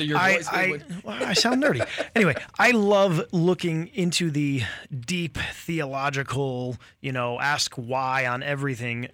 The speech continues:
Speaker 2: uh, kind of view. And, and so, you know, when I study scripture and I, I look at our current situation, especially with what's happening with this Disney and this push. So, you know, we're t-, we started talking about Disney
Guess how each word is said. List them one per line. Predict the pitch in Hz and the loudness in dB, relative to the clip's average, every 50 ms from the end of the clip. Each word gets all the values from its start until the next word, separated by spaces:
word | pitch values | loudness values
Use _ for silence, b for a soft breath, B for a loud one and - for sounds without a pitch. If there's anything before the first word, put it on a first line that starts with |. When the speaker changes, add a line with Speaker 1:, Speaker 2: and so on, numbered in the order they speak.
| _ _ - | _ _ -10
Speaker 2:
uh, | 120 117 117 113 113 117 117 - - - - - 151 - - - - | -8 -6 -4 -2 -2 -2 -4 -4 -8 -10 -12 -12 -14 -16 -18 -18 -10
kind | - - 139 123 123 120 | -6 -4 -4 -2 -4 -4
of | 117 | -6
view. | 104 104 120 123 120 120 117 | -6 -6 -6 -4 -4 -4 -4
And, | 117 113 113 113 - | -6 -6 -8 -8 -6
and | 123 120 117 113 | -6 -6 -4 -4
so, | - - 123 117 110 B B B B B B B B - | -4 -2 -2 -4 -6 B B B B B B B B -10
you | - | -8
know, | 117 113 | -6 -4
when | 120 127 | -4 -4
I | 139 160 185 170 143 127 - - _ _ _ _ _ _ _ - | -4 -4 -4 -4 -4 -6 -8 -12 _ _ _ _ _ _ _ -4
study | - - - 131 117 113 | -2 -2 0 0 -2 -2
scripture | 110 - - 120 107 - 113 | -2 -4 -4 -6 -6 -6 -6
and | 110 110 | -4 -4
I, | 110 | -4
I | 110 - 110 110 110 107 104 - _ _ - | -2 -4 -4 -6 -6 -8 -12 -16 _ _ -10
look | 120 113 117 127 120 - | -6 -6 -4 -4 -4 -2
at | 113 110 110 - - - _ | -2 -2 -2 -4 -8 -10 _
our | 120 113 117 | -6 -6 -6
current | - - - - 135 123 117 - - _ | -8 -10 -8 -6 -6 -6 -6 -8 -8 _
situation, | - - - 117 - - 110 107 110 117 117 - - - 113 | -4 -4 -2 -2 -4 -4 -4 -4 -6 -4 -4 -4 -4 -6 -10
especially | - - - 139 - - 127 | -10 -6 -4 -2 -2 -2 -2
with | 117 117 113 - 120 | -4 -6 -8 -10 -10
what's | 113 - | -8 -6
happening | 120 113 113 107 - 113 110 | -4 -4 -4 -4 -6 -12 -14
with | 110 110 - | -16 -18 -20
this | - - - | -20 -20 -8
Disney | - 160 160 151 131 135 113 107 | -4 -2 0 0 0 -2 -4 -6
and | 107 110 | -6 -8
this | 107 - - | -8 -8 -8
push. | _ - - 220 196 135 - B B B B B B B | _ -8 -4 -4 -2 0 -2 B B B B B B B
So, | - 190 180 - - _ B B B B B B - | -4 -4 -4 -4 -6 _ B B B B B B -2
you | 175 | -2
know, | 160 | 0
we're | 147 151 151 | 0 0 -2
t-, | - 180 | -2 -4
we | 165 | -2
started | - - 202 190 147 | -2 0 0 0 0
talking | 143 151 127 117 | 0 -2 -2 -2
about | 117 113 | -6 -6
Disney | 117 113 107 107 107 107 | -8 -10 -10 -10 -12 -12